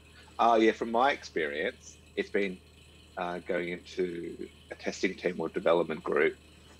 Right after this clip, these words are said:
and looking at their testing practice and seeing how that can be, um, improved to give, uh, the outcome that the team need. So do they need, um, traceability, auditability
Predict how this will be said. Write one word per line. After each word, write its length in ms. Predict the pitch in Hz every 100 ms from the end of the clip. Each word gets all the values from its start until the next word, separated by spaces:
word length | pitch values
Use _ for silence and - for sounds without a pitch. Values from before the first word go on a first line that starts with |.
| -
and 120 | 92
looking 220 | 190 202
at 60 | 170
their 80 | -
testing 420 | - - 92 -
practice 680 | 80 - 85 78 - - - - - - - -
and 140 | 90
seeing 260 | - 90 90
how 180 | 85 80
that 160 | 87
can 140 | 95 85
be, 380 | 90 82 82 - - -
um, 220 | 85 82 82 - - - -
improved 760 | 92 - - 90 85 85 - - - - - -
to 80 | 196
give, 500 | - 202 196 185 - - - - - - -
uh, 100 | 85 82
the 140 | 98
outcome 500 | 92 - - 95 87
that 120 | 82
the 60 | -
team 400 | - 92 90 82
need. 420 | 82 82 76 76 - - - -
So 360 | - 98 87 85 - - -
do 80 | 117
they 160 | 104 95
need, 440 | 92 90 85 85 - - - - - - -
um, 180 | 82 82
traceability, 680 | - - 82 - 120 165 127
auditability 800 | - 98 92 98 120 170 269